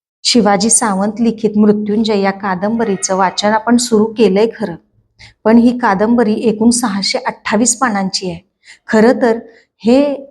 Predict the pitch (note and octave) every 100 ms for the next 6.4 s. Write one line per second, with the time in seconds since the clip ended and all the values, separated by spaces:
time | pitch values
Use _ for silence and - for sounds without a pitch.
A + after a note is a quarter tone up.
0 | _ _ C#4 C#4+ - C4 B3 C4 C#4 C4+
1 | D#4 D#4+ C#4+ A3 A#3+ D4 C#4+ D#4+ D#4 F#3+
2 | - - _ G3+ A3+ A3 B3+ B3 - B3
3 | C#4 C4+ C4+ A3+ F3+ G#3 F#3+ A3+ - D4+
4 | D4+ A3+ A3 C4+ A#3+ F3+ - _ _ _
5 | _ _ A3+ A3+ C#4+ - - - C#4+ C#4
6 | B3 G#3+ C4+